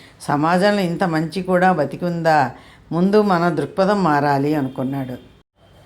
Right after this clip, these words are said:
తల్లికి సేవ చేస్తున్నందుకు గాను సాక్షాత్ ఆ దేవుడే స్వయంగా తన దుకాణాన్ని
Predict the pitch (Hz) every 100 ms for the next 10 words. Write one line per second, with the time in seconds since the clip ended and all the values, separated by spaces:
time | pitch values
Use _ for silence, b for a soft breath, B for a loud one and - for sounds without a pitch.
0 | b b b _ - 160 190 214 233 185
1 | 160 180 214 214 214 190 185 175 180 175
2 | 156 160 151 139 151 - 202 196 190 143
3 | 151 165 175 185 143 147 165 170 143 139
4 | 147 165 175 165 165 226